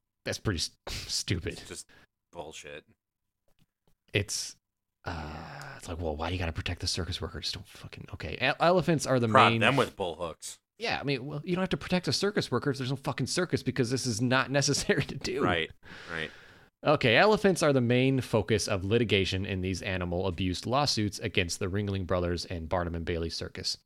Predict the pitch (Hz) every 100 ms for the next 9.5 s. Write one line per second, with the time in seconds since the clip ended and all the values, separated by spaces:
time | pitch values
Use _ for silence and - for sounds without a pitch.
0 | _ - - - _ _ - 110 107 190
1 | 196 220 190 - 90 95 120 165 147 120
2 | 110 113 135 - 87 90 - _ 78 80
3 | 78 92 110 120 123 120 - - 98 131
4 | 170 151 - _ - - 120 101 95 110
5 | 98 87 120 151 170 - 113 101 95 95
6 | - - 92 - 98 104 95 87 - 85
7 | - - 82 85 82 - - - - -
8 | _ 71 67 65 _ - _ - - _
9 | _ 80 76 71